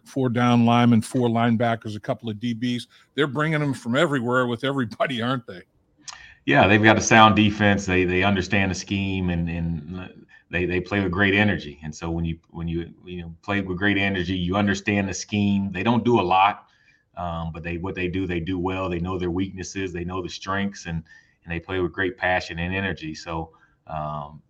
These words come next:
Speaker 2: like I said, it's a tre-, it's gonna be a tremendous challenge, and we've gotta make sure that, uh, we have a great week of preparation,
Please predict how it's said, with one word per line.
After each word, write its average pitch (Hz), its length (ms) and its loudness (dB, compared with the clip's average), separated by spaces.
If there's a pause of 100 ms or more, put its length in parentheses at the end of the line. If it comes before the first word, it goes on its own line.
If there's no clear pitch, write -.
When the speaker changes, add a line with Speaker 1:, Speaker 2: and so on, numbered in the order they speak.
Speaker 2:
like 85 120 -6
I 87 40 -4
said, 85 200 -6
it's - 140 -12
a - 40 -18
tre-, 82 240 -8
it's 76 120 -14
gonna 92 120 -6
be 87 100 2
a 85 40 -4
tremendous 90 520 -2
challenge, 92 560 0
and 80 120 -8
we've 82 140 -4
gotta 82 180 -6
make 82 200 -4
sure 87 280 -4
that, 80 320 -12
uh, 80 160 -10 (280)
we 101 80 -6
have 90 80 -6
a 82 40 -10
great 117 240 10
week 117 180 8
of 104 100 -2
preparation, 98 840 2